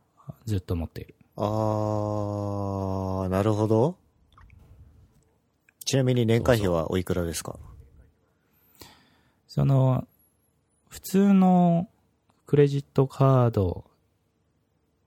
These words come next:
Speaker 1: と、ゴールドカードとブラックカードがあって、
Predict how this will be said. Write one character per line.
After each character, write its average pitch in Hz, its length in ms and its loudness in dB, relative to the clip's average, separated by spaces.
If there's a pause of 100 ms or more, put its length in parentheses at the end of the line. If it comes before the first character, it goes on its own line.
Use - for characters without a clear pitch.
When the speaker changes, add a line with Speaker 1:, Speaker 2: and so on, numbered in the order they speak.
(400)
Speaker 1:
と、 117 240 2
ゴ 120 220 4
ー 120 40 6
ル 123 40 4
ド 117 120 2
カ 117 180 2
ー - 20 2
ド - 100 -4
と 110 180 0
ブ 98 100 0
ラ 104 80 2
ッ - 20 0
ク 104 200 -8
カ 101 180 0
ー - 20 0
ド 78 160 -6
が 76 80 -4
あ - 20 -6
っ 76 60 -10
て、 - 360 -4